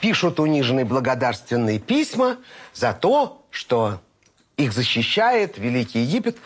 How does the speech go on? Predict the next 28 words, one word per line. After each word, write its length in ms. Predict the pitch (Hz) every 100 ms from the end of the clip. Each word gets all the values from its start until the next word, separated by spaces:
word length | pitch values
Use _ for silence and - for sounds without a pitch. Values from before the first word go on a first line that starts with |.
| - -
Но, 120 | 156
в 60 | 311
общем, 300 | 339 202 147
это 180 | 139
отношение, 720 | 131 113 113 - 214 226 175 - - - - -
э, 680 | 131 123 113 98 85 85 71 71 -
сюзеренов, 560 | 156 156 180 269 214 -
вассалов, 560 | 131 - 165 180 175 - _
так 180 | 147 143
будут 180 | 143 -
называть 360 | 120 120 170
в 40 | -
средние 300 | 131 139 127
века. 320 | 120 98 87 _ - - - - - - - - - - _ _ -
Но 480 | 208 240 269 269 - - _ _ _ _ -
при 140 | 190
Аменхотепе 680 | 196 214 202 202 196 180 143
четвертом, 760 | - - 190 285 - - 87 85 -
а 80 | -
это 280 | 139 120 117
и 60 | 113
есть 260 | 131 110
будущий 440 | 104 107 104 - 104
Эхнатон, 560 | - 107 - 254 269 - _ _ - _
а 100 | -
Нефертити 600 | 123 117 135 - 123 -
его 160 | 117 117
жена, 360 | 123 117 107